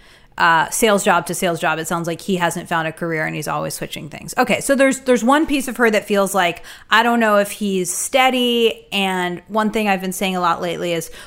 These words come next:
look for a partner, not a project. And it feels like in the job category, he's maybe sort of a project in this idea that, is she gonna always have to be, like,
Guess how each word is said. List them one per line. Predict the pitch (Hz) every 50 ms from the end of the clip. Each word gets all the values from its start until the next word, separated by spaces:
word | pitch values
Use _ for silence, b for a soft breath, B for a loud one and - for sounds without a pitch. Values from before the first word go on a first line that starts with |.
| B B
look | 190 208 226 220 -
for | - - 196
a | - -
partner, | - - 196 185 - 202 202 196 190
not | 190 170 165 170
a | 160
project. | - - - 175 156 151 170 - 226 240 277 330 - - - - - B B B B B B
And | - 214 214
it | 208 -
feels | 240 240 233 233 233 226
like | 202 208 202
in | 202 202
the | 185
job | 180 170 180 175 165 180 180 -
category, | 233 214 202 208 202 202 208 196 196 190
he's | 214 214 202 208
maybe | 202 196 190 185 175 190 185
sort | 185 - 202 180 185
of | 185 175 175
a | 165
project | - - 196 170 160 180 196 240 262 302 330 320 - - -
in | - 220 214
this | 202 196 190 - 220
idea | 196 190 185 170 190 185 185 180
that, | 170 180 170 170 165 165 - B B B B B B B
is | 233 220
she | - - - 254 233
gonna | 208 233 226 220
always | - 208 202 208 202 196 190 202
have | 208 190 185 -
to | 208 190
be, | 180 185 185 185 180 175
like, | 170 165 160 -